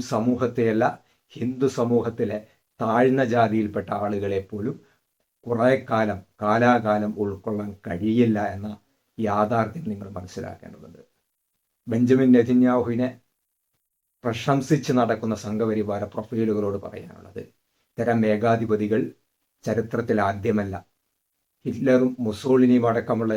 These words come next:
ഏകാധിപതികൾ ഒരുപാട് ഉണ്ടായിട്ടുണ്ട്. അത്തരം ഏകാ-, ഏകാധിപതികളുടെ യുദ്ധവും ഭരണവും ഇതിൽ ക്രൂരമായിരുന്നു. പക്ഷെ അവരുടെ പര്യവസാനം എങ്ങനെയായിരുന്നു എന്ന് ചരിത്രങ്ങളുടെ താളുകൾ മറിച്ചിട്ട് മനസ്സിലാക്കേണ്ടതുണ്ട്.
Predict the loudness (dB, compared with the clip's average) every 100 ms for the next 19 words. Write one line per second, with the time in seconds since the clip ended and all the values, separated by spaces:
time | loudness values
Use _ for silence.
0 | 0 2 2 2 -2 0 2 0 -4 _
1 | _ -4 0 4 4 4 2 -2 -6 -6
2 | -4 -4 -6 -12 -16 _ _ _ -14 -4
3 | -2 0 2 2 2 2 -2 0 0 2
4 | 2 2 -2 -2 -2 0 0 -2 -8 _
5 | -4 -2 -2 4 6 6 2 0 0 0
6 | 2 0 0 -2 0 0 0 -4 0 0
7 | 0 -6 -8 -12 -16 _ _ _ _ _
8 | _ _ -8 -2 2 2 2 0 0 -2
9 | 2 2 2 -2 -2 -2 -2 -2 -2 -2
10 | -2 -4 -6 -6 -8 -6 -6 -8 _ _
11 | _ _ 0 2 2 0 -2 0 2 2
12 | 2 0 -6 _ _ _ -2 2 4 4
13 | 4 0 0 0 -2 -12 -6 -8 -8 _
14 | _ -6 -4 -4 -2 -2 -2 -6 -8 -10
15 | -10